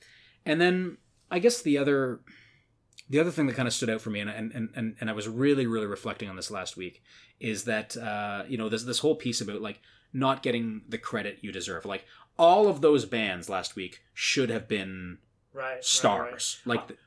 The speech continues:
Speaker 2: it's, it's, it's, yeah, it's sort of unlike all the famous classical artists
Speaker 1: Yeah.
Speaker 2: who, uh, got paid really well during their lifetimes for all the paintings they did that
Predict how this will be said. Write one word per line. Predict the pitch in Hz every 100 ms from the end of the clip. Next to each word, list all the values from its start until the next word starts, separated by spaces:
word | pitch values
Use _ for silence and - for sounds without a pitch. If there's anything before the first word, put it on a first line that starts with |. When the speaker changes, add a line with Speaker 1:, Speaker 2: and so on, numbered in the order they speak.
| _
Speaker 2:
it's, | 160 165
it's, | 156 - -
it's, | 151 - - -
yeah, | 143 117
it's | - -
sort | - 190
of | 160
unlike | 165 175 170 147 147
all | 139 139
the | 123
famous | - 135 123 -
classical | 143 123 - 120
artists | 117 120 113 - - -
Speaker 1:
Yeah. | 160 131 - _ -
Speaker 2:
who, | 123 120 113 117 113
uh, | 110
got | 110 117
paid | 139 127 120
really | 139 139 131
well | 120 120 117 117 -
during | 120 117
their | 113
lifetimes | 110 113 117 110 104
for | -
all | 113
the | 110
paintings | 120 110 117 113
they | 110
did | 110 104
that | 113